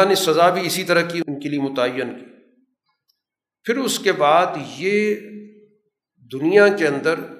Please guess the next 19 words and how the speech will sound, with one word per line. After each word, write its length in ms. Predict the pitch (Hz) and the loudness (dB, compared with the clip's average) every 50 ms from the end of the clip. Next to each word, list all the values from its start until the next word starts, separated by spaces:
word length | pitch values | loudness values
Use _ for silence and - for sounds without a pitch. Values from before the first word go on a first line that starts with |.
| - - - _ _ - | -20 -20 -20 _ _ -8
نہ 120 | 135 143 | -4 -2
تاریخ 560 | 156 - 160 - 143 135 143 147 180 208 196 - | -2 -2 0 2 4 4 4 2 -2 -4 -4 -4
سے 140 | 202 214 | -4 -4
کوئی 120 | 196 208 202 | 0 0 -2
سبق 360 | 202 180 185 185 208 202 196 | 0 0 0 0 0 0 2
لینے 220 | 185 190 196 202 | 2 2 2 2
کے 120 | 208 190 208 | 2 0 -2
لیے 120 | 202 202 | -2 -2
تیار 400 | 202 202 196 185 185 185 185 180 | 0 0 0 2 2 2 2 2
ہیں، 420 | 170 165 147 131 - - - - - _ _ _ _ _ _ _ _ _ _ _ _ _ _ _ | 0 -4 -8 -10 -14 -18 -20 -20 -20 _ _ _ _ _ _ _ _ _ _ _ _ _ _ _
نہ 160 | - 139 165 202 | -4 0 2 2
مستقبل 600 | 208 202 185 - - - 196 190 190 196 208 202 | 4 4 2 2 2 2 2 2 4 2 2 2
کے 160 | 202 208 196 | 4 2 2
نتائج 380 | 180 170 156 170 165 170 175 165 160 | 4 4 2 4 4 4 2 2 0
پہ 80 | 170 | -2
ان 120 | 165 165 - | -2 -2 -2
کی 80 | 165 | -2
نظر 340 | 147 139 131 120 123 113 - | -2 -2 -2 -2 -4 -6 -6
ہے۔ 140 | - - - | -8 -12 -18